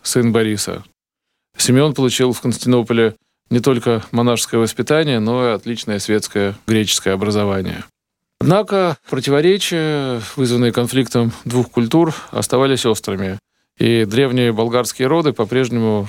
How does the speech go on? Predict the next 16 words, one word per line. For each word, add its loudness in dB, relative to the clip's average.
ненавидели 0
Византию, 0
и 0
копили 0
они 2
силы 0
для 0
нового 2
восстания. -4
Такое 2
сложное, 0
вот 0
это -4
глубинное 2
сопротивление 0
христианству, 0